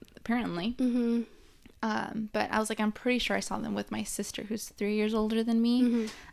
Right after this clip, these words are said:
Speaker 1: Um, and, I mean, looks like I like tan men since
Speaker 2: Yeah.
Speaker 1: sixth grade. <laughs>
Speaker 2: <laughs> Yeah, that's funny. Um, do you, did you like it, or were you, like,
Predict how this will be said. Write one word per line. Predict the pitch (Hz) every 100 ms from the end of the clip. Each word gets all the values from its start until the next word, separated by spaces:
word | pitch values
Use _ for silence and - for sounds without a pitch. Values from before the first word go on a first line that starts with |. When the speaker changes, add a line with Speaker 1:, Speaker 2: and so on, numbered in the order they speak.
| -
Speaker 1:
Um, | 190 190 - - -
and, | - 214 - - 220 - - - - - - - -
I | 208
mean, | - 233 - 233 - - - - - - - - - - - - -
looks | 240 -
like | 262
I | 262
like | 247 254 -
tan | 262 254 254
men | 269 370 277
since | 302 294
Speaker 2:
Yeah. | 302 330
Speaker 1:
sixth | 320 302 339 440 359 330 - -
grade. | 302 403 -
<laughs> | -
Speaker 2:
<laughs> | -
Yeah, | 240 240 226 233 254 254 294 285 262
that's | 233 220 -
funny. | - 233 220 - -
Um, | - - - 240
do | 233
you, | 247 233 233 233
did | 247
you | 254
like | 220 254 415
it, | 453
or | 247 247
were | 247
you, | 240 233
like, | 233 220 -